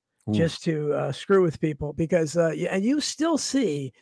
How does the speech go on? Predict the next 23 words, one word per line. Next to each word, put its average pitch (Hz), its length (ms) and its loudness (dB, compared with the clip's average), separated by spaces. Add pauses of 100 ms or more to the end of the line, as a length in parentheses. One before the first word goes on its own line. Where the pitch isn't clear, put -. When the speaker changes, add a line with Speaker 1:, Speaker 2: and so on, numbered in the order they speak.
(460)
Speaker 2:
first, - 260 2
there's 196 220 6
no 269 120 6
way 240 200 8
there's 202 180 4
gonna 170 180 0
be 156 120 0
an 147 80 0
anti-aging 131 580 -2
pill. 135 140 -4
I'm 127 100 -6
sorry 196 300 2
for 180 160 -6
those 170 240 2
of 156 80 -4
you 147 180 0
out 147 180 0
there 143 140 0
that 147 180 -2
that's 151 200 0
not 143 180 -2
gonna 131 140 -2
happen, 127 340 -4